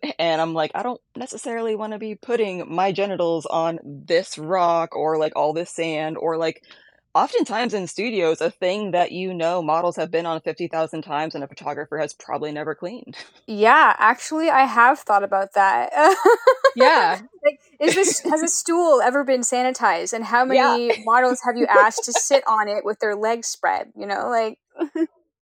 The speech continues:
Speaker 1: I remember one nude in nature, which is, um, for the rest of you, an event that happens annually.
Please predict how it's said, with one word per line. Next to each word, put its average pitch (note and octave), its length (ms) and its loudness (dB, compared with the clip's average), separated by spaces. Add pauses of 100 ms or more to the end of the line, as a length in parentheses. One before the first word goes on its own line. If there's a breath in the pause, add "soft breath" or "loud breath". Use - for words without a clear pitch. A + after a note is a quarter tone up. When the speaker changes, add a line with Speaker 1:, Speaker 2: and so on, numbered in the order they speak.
Speaker 1:
I B3 120 2
remember A3+ 540 2
one G3+ 260 0
nude G#3 180 0
in F#3+ 140 -6
nature, F3+ 420 -4
which F3 200 -2
is, E3+ 340 -6
um, E3 240 -2
for E3 260 -4
the D#3 80 -4
rest D#3+ 180 -4
of D#3 120 -8
you, D#3 460 -6
an E3 120 -6
event D3 300 -6
that C3+ 140 -6
happens C#3 440 -10
annually. D3+ 680 -10